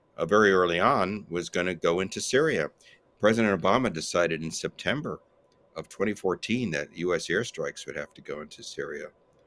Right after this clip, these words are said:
Um, and then later, uh, we sent special forces in after, uh, Kobani. Uh, so, um, they said, "Well, we can't even Iraqi resolve 'cause there's Syria in there too."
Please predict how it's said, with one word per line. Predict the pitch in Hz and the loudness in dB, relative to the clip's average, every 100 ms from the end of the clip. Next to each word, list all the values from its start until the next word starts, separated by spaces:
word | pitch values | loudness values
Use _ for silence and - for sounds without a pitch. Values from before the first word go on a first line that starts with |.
| _ _ _ 78 | _ _ _ -4
Um, | 76 78 76 76 - _ _ _ _ _ - | -2 -2 -4 -8 -12 _ _ _ _ _ -4
and | 85 82 | -2 0
then | 82 82 | 0 2
later, | 85 85 82 82 - - | 4 4 2 0 -8 -8
uh, | 80 78 78 | -6 -4 -4
we | 82 | -6
sent | - 80 73 | -4 -4 -4
special | - 82 - 82 | -4 -4 -2 -4
forces | - 107 120 82 - | 0 0 0 -6 -8
in | 67 69 | -10 -10
after, | 76 76 73 71 76 _ - | -10 -10 -8 -8 -8 _ -14
uh, | 76 73 | -12 -10
Kobani. | - - 78 98 67 - _ _ _ _ _ _ | -10 -4 0 0 -2 -8 _ _ _ _ _ _
Uh, | 67 78 78 | -4 -2 0
so, | - - 87 82 80 | 0 4 6 6 4
um, | 80 78 80 - | 2 -2 -8 -6
they | 80 | -4
said, | - 82 | 0 0
"Well, | 87 | 2
we | |
can't | - 104 | 4 4
even | 92 85 | 4 4
Iraqi | 80 87 113 85 | 4 6 4 2
resolve | 80 73 76 78 82 | -4 -2 -2 -2 -4
'cause | 82 73 | -10 -6
there's | 78 - | -6 -4
Syria | - 104 95 80 | 0 2 2 0
in | |
there | 73 73 | -4 -8
too." | - 104 85 | -6 -4 -4